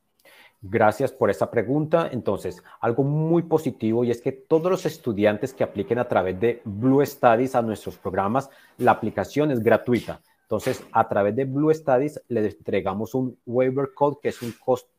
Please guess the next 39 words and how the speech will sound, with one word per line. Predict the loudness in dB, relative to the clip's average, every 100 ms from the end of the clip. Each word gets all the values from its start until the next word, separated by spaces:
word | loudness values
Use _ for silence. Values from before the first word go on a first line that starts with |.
| -12
un, | -8 -8
como | 0 0 0
un |
código | -2 4 4 4 0
para | 2 0
que | -2
la | -4
aplicación | -4 -10 -8 -6
de | -6 -6 -4
todos | -2 0
los | -2
estudiantes | -6 -2 -2 -2 -6
sea | -4 -2
gratuita. | -2 -4 -2 -4 -2 -16 _ _ _
O | -12
sea, | -8
que | -6
no | -4 -2 -2
tienen | -2 -4
que | -2 -2
pagar | 2 2 2 2
por | 2 4
la | 0
aplicación. | 0 -8 -10 -4 -2 -2 -4 _ _ _ _ _
Y, | -4 -2 -4 -8 -4
eh, | -2
de | 0
esta | -2 -2
forma, | -2 -2 0
nuestro | -4 -4 -2
departamento | -2 -2 -4 -2 -6 -4
de | -4
admisiones | -2 -6 -10 -12
procesa | -8 -8 -6 -6 -4 -2 -2 -2
los | -4 -2
documentos | -6 -8 -12 -10 -8
que | -6
se | -6
pasen | 4 4 4